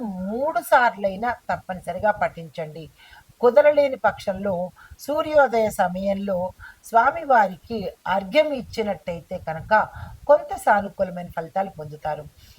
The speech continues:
దీంతో పాటుగా గోసేవ చెయ్యండి. గోవుకు సంబంధించినటువంటి దానం కానీ, పూజ కానీ, దాని గ్రాసానికి సంబంధించి ధనాన్ని ఇవ్వడం కానీ చేసినట్టయితే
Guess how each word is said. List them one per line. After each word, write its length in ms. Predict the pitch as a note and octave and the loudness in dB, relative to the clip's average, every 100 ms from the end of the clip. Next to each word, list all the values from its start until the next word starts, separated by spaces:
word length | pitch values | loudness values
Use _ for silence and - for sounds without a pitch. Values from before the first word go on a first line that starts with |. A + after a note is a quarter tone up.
| - - | -20 -10
దీంతో 300 | G#3+ D4+ - | -8 4 4
పాటుగా 600 | E5 C#4+ C4+ C4 G#3+ G#3 - - - F3+ | 6 4 4 4 4 2 -6 -20 -20 -14
గోసేవ 800 | F3 G3+ C#4 E4+ - E5+ D4 B3 - | -4 4 6 6 6 6 6 2 -2
చెయ్యండి. 640 | G3 G3 G3 G3 G#3 F3 - - _ - A3+ | -6 -4 -4 -4 -8 -10 -18 -20 _ 0 6
గోవుకు 360 | C#4 D#4+ D#4 | 6 6 -4
సంబంధించినటువంటి 1500 | C4+ C4+ B3 A#3+ A3+ A3+ - G3+ G3 - F#3 F3+ E3+ B3 A3 D3 - - _ | 0 0 2 -2 -2 -6 -6 -6 -6 -4 -6 -6 -6 -6 -6 -8 -18 -20 _
దానం 600 | D#3 E3 E3+ G3 A3+ A#3+ | -6 -2 0 0 0 -2
కానీ, 560 | A3+ G3+ F#3 G3+ G3+ D#3+ - G#3 | -2 0 0 -2 -8 -10 -14 -8
పూజ 260 | A#3+ A#3+ | -6 0
కానీ, 580 | C4 A3+ F#3 F#3 G#3 E3+ _ - _ F#3 | 0 0 -2 -4 -6 -8 _ -20 _ 2
దాని 300 | A3 A3 G3 E3 | 4 4 -2 -4
గ్రాసానికి 600 | F#3+ A3 A#3+ C#4 C4+ A3+ | 0 2 2 2 0 -2
సంబంధించి 880 | A3+ G#3+ G#3 G#3 G3+ G3 A#3 A3 - - | -4 -2 -6 -6 -12 -12 -10 -10 -12 -12
ధనాన్ని 540 | F3 F#3+ A#3 D4 D#4 - | -8 -4 0 -2 -2 -12
ఇవ్వడం 380 | G3 F#3 G#3+ G#3 | -6 0 0 0
కానీ 420 | G3+ F#3+ G3 F#3+ - | -4 -4 -6 -14 -16
చేసినట్టయితే 1000 | F3+ - F#3+ E3+ F3 E3 - G#3 E3+ F#3 | -14 -12 -12 -10 -10 -10 -8 -8 -8 -10